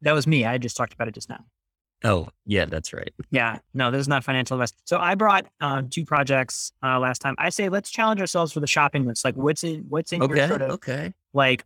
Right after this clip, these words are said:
Speaker 1: watch list right now?
Speaker 2: All right, we can go back to this, you know, and, uh, let's see. I,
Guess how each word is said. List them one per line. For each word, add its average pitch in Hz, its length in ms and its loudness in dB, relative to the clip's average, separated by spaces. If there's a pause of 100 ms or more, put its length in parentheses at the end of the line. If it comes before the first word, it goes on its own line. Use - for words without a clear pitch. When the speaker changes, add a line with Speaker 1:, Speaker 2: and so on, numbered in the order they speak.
Speaker 1:
watch 127 460 -2
list 120 260 -4
right 113 200 -2
now? 104 280 -8 (720)
Speaker 2:
All 151 80 2
right, 135 80 6
we 123 80 2
can 185 100 4
go 131 100 4
back 90 260 2
to - 80 -6
this, 85 260 0
you 92 60 0
know, 87 100 2
and, 80 200 -2 (100)
uh, - 60 -18 (460)
let's - 200 -6
see. 67 480 -2
I, 80 580 2